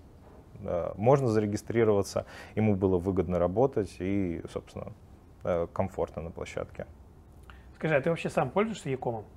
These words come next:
Speaker 1: Конечно.
Speaker 2: Насколько
Speaker 1: Можно
Speaker 2: ты интегрирован вообще в Яком?
Speaker 1: Можно сказать, э, серийный покупатель.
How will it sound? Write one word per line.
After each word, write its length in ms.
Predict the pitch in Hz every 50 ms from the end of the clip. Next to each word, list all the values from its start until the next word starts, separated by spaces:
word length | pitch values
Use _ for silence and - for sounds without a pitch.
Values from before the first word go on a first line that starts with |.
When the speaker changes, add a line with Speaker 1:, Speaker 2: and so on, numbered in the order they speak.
| - - - - - - -
Speaker 1:
Конечно. 480 | - - 101 92 90 90 87 - - 78
Speaker 2:
Насколько 220 | 73 73 98 107
Speaker 1:
Можно 180 | 110 113 - 143
Speaker 2:
ты 120 | - 175 160
интегрирован 520 | 143 147 165 143 151 175 170 160 151 139
вообще 240 | 135 135 - - 131
в 60 | 117
Яком? 240 | 127 123 - - 110 - - - - - 90
Speaker 1:
Можно 260 | 98 107 120 123 117
сказать, 500 | 110 - - 107 104 110 107 101 - -
э, 240 | 104 95 92 92 92
серийный 400 | - - 117 110 110 110 101 92
покупатель. 640 | - 98 90 - 92 - 110 131 139 - 107 101